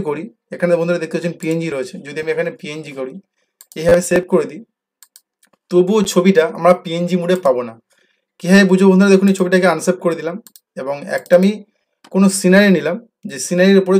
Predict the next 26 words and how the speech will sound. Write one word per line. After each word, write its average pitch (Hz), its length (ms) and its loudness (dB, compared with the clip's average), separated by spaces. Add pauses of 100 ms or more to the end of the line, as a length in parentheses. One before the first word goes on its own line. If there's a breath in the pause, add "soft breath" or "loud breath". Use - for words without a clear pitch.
ছবিটা 175 260 -4
আমি 175 140 -6
নিয়ে 131 180 -10
যাব। 113 120 -12 (920)
তো - 120 -10
বন্ধুরা, 196 260 4
একটা 196 160 -6
যে 170 120 -8
কোনো 185 160 0
একটা 185 180 -4
scenery 180 260 0
আমি 175 100 -2
এখানে 175 220 -2
নিয়ে 143 140 -12
নিচ্ছি। 135 200 -16 (800)
scenery 190 260 2
নেওয়ার 180 180 4
পর 190 140 2
বন্ধুরা 180 240 -2
দেখুন, 190 180 -8 (260)
আমি 165 160 -16
ওই 139 120 -16
ছবিটা - 300 -4
এখন 160 200 -10
নেব, 123 120 -10 (1000)
যে 165 60 -8